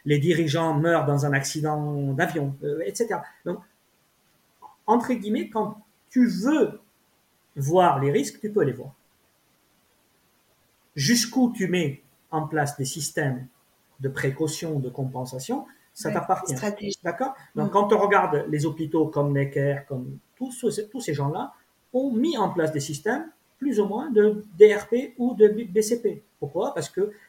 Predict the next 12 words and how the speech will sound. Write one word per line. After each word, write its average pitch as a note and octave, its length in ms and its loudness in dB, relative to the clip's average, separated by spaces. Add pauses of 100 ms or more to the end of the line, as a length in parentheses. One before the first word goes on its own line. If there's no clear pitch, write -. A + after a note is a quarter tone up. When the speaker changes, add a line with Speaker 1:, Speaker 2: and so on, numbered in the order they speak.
Speaker 1:
ils C#3+ 160 -4
ont C#3+ 60 2
mis E3+ 160 -2
des C#3+ 160 0
adductions, D3+ 480 -2 (180)
des, C#3+ 220 0
des C#3 220 0
arrivées D#3 380 0
E C#3+ 80 2
D C#3+ 120 4
F A3+ 280 -2
différentes. G3+ 500 -2